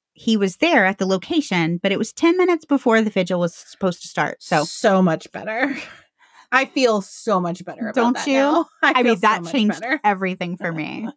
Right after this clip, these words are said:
Speaker 2: <laughs> He's no longer a scumbag.
Speaker 1: Right. Over the course of the next few weeks, there would be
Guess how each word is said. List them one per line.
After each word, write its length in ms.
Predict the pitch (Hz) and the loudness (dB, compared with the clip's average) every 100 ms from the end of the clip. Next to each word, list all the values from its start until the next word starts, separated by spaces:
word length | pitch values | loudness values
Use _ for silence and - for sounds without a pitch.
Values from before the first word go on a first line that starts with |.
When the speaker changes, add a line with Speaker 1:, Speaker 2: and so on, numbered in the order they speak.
| _ | _
Speaker 2:
<laughs> 260 | - 302 - | -20 -20 -2
He's 220 | 349 330 | 0 2
no 180 | 269 240 | 4 4
longer 300 | 240 226 202 | 4 4 2
a 80 | 190 | 0
scumbag. 540 | - 147 160 - 269 - | -2 -12 -12 -12 -12 -6
Speaker 1:
Right. 260 | 185 151 - _ _ _ _ _ _ | -4 -4 -8 _ _ _ _ _ _
Over 180 | - 247 | 0 2
the 100 | 269 | 2
course 280 | 277 285 277 | 2 2 2
of 80 | 254 | 0
the 80 | 220 | -2
next 260 | 208 - - | -2 -6 -10
few 160 | 202 | -6
weeks, 240 | 196 208 - | -6 -6 -4
there 140 | 196 | -2
would 160 | 190 175 | -2 -4
be 180 | 185 | -10